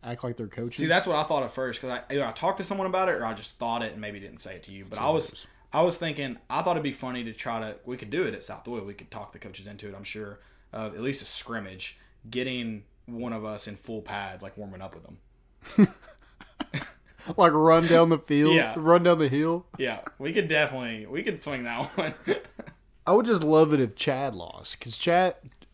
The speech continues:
Speaker 1: for those of y'all who don't know Chad, he's the big guy in our group. He's, like, six six.
Speaker 2: He's, you can look up his two four seven. <laughs>
Speaker 1: Yeah, he's, like, a two-star from, uh, Montgomery Bell Academy.
Speaker 2: He's a three, wasn't he?
Speaker 1: Was he a
Speaker 2: two?
Speaker 1: three?
Speaker 2: I thought he was three.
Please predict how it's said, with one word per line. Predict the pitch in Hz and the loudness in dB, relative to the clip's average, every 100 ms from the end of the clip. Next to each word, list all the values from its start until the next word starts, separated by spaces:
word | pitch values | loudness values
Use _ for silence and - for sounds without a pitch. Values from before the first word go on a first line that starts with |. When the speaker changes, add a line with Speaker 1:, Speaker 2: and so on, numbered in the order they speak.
| _ | _
Speaker 1:
for | - 107 113 | -12 -10 -4
those | 139 165 170 | 4 4 4
of | |
y'all | 160 139 | 4 4
who | 131 135 | 4 2
don't | 131 | 0
know | 120 110 | 0 -4
Chad, | 95 107 101 | -6 -6 -2
he's | 135 147 | 0 0
the | 151 | 0
big | 131 123 | 0 0
guy | 120 107 | -2 -4
in | |
our | 101 | -6
group. | 87 85 - - | -8 -12 -16 -10
He's, | 120 120 | -6 -2
like, | 123 113 107 95 - | 0 2 0 -4 -10
six | - - - 143 131 123 | -6 -4 -2 0 -2 -2
six. | - - 127 95 85 - - - | -4 -4 -4 -8 -10 -14 -14 -16
Speaker 2:
He's, | - 139 135 - | -10 -10 -8 -10
you | 147 | -6
can | 151 | -4
look | 165 | -2
up | 151 | -4
his | - | -4
two | 143 | -4
four | 120 | -4
seven. | 120 - 123 127 131 120 - _ | -2 -2 -4 -6 -10 -12 -14 _
<laughs> | - | -8
Speaker 1:
Yeah, | 156 143 | 0 4
he's, | 143 | 4
like, | 160 147 | 4 4
a | |
two-star | 143 175 147 - 147 135 | 4 2 4 6 8 6
from, | 123 131 123 | 4 -2 0
uh, | 120 113 101 | 0 -2 -4
Montgomery | 110 117 127 123 | -6 -2 0 0
Bell | 120 120 | -2 -4
Academy. | 107 113 107 87 | -4 -4 -4 -6
Speaker 2:
He's | 85 466 | -4 -2
a | 294 | -2
three, | - 185 160 | -4 -6 -6
wasn't | 104 226 - _ _ _ - | -6 -12 -16 _ _ _ -6
he? | |
Speaker 1:
Was | 151 | 0
he | 185 | 0
a | |
Speaker 2:
two? | 175 | 2
Speaker 1:
three? | 185 190 | 0 0
Speaker 2:
I | 196 | -2
thought | 175 214 | -6 -6
he | |
was | 135 | -6
three. | - 90 | -10 -18